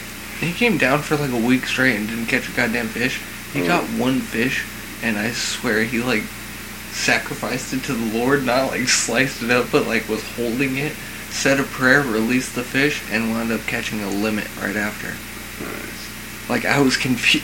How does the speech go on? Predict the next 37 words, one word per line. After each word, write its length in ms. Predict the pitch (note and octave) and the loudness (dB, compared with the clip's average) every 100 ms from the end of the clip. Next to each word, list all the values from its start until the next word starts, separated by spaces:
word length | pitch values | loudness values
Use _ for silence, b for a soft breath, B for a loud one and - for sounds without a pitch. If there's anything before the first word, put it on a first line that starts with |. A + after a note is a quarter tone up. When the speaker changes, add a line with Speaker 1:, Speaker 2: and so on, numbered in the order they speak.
| A#2+ | 2
Speaker 1:
I 120 | B2 | 0
was 180 | B2 A2+ | 0 -2
just 200 | B2 - | -2 2
like, 180 | B2 A#2 A2+ - - - - - - - - - - - - - - - - - - | 4 2 0 -10 -12 -12 -12 -12 -12 -12 -12 -12 -12 -12 -12 -12 -12 -12 -12 -10 -4
"What 140 | C#3 | -2
did 120 | C4 | 2
I 100 | F#4 | 2
just 240 | E4 A#2+ - | 2 0 0
see?" 280 | G3+ G#3 - - | 0 0 0 -2
Speaker 2:
<laughs> 140 | - | 6
Speaker 1:
Like, 680 | D#3 B2 C3+ - A3 - - - | 8 10 8 8 6 6 4 4
Speaker 2:
What? 640 | G#2+ A2 A2 G#2 - D#3+ - - B B B - | 6 6 4 -2 8 8 8 -4 B B B 2
<laughs> 0 | |
Speaker 1:
a 120 | D#3 | 4
week 360 | D#3 G#3 B3 - | 8 8 8 4
straight 400 | - A#3 A#3 G3 | 4 8 10 10
of 80 | D#3 | 8
no 380 | D#3 D#3 F3 G3+ | 4 4 4 2
fucking 580 | - B3 A#3 B3+ B3 | 0 -2 -2 2 4
fish. 440 | A3 - F#3+ D3+ - | 2 4 4 6 4
You 80 | D3+ | 2
catch 320 | F3+ D#3+ D3 | 2 0 0
one, 460 | B2 C#3 E3+ G3+ | 0 4 4 4
you 180 | F#3+ F#3 | 2 0
say, 260 | F3+ F3+ D3+ | 0 2 2
"Thank 520 | - - F#3 F#3+ - | 2 2 4 2 0
you, 200 | F#3 F3+ | 0 0
Jesus," 520 | D3+ F#3+ F3+ C#3 C3 - | 0 0 2 2 0 0
pretty 260 | D3 C3 | 0 0
much, 380 | A#2+ A#2+ C3 - | 0 0 0 -2
throw 240 | - F#3 E3+ | -2 0 0
the 100 | D#3+ | 0
bitch 320 | E3 D3+ - | 2 0 2
back 260 | D3+ D#3+ D#3 | 2 2 0
in 100 | C#3+ | 0
the 120 | D3 | 0
water, 340 | E3+ D3+ B2 | 2 4 2